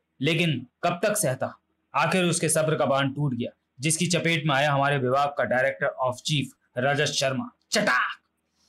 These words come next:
उसने सारे स्टाफ के सामने रजत शर्मा के गाल पर एक तमाचा चढ़ दिया। हम सभी स्तब्ध रह गए।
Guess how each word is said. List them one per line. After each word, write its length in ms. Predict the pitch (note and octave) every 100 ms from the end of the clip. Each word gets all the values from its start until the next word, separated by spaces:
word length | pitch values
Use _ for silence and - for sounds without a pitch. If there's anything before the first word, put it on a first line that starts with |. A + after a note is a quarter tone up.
| _ _ _
उसने 280 | F#3 F#3 G#3+
सारे 300 | F3+ F3 G3
स्टाफ 280 | F3+ F3 F3
के 80 | E3+
सामने 280 | D3+ E3
रजत 240 | D3+ C#3+ E3+
शर्मा 300 | - C#3+ D#3
के 120 | D3
गाल 200 | B2+ C#3+ E3
पर 80 |
एक 140 | D#3 -
तमाचा 300 | B2 C#3+ E3+
चढ़ 160 | D3
दिया। 220 | A#2+ G#2+ G2 _ _ _
हम 140 | D3+ D#3
सभी 300 | E3+ E3+ D3+
स्तब्ध 300 | - E3+ F3+
रह 160 | D3+
गए। 140 | A#2